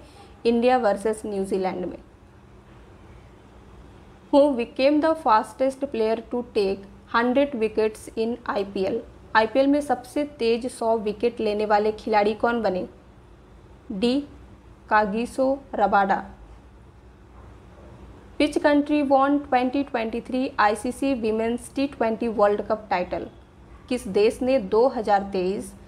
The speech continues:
आईसीसी महिला टी twenty World Cup का खिताब जीता? करेक्ट आंसर क्या होगा? सी, ऑस्ट्रेलिया। होस्ट किया था साउथ अफ्रीका ने। दो हज़ार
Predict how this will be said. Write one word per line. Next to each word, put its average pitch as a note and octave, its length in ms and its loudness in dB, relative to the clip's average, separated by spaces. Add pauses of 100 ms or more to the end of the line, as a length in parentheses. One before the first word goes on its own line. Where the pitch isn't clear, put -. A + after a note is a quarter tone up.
(380)
आईसीसी C4+ 500 2
महिला A#3 380 -2
टी B3 220 -4
twenty A3+ 440 -4
World G#3+ 340 2
Cup B3+ 300 -2
का A3 100 0
खिताब F#3+ 420 -2
जीता? F3+ 380 -8 (720)
करेक्ट B3 320 2
आंसर A#3+ 260 0
क्या B3+ 140 2
होगा? B3+ 380 2 (360)
सी, C#4+ 320 -2 (120)
ऑस्ट्रेलिया। G#3 720 0 (3250)
होस्ट C4 340 6
किया C4 320 0
था C#4 80 0
साउथ G#3+ 420 0
अफ्रीका A3+ 560 -2
ने। C#4+ 220 0 (160)
दो A3+ 160 4
हज़ार A#3 320 -2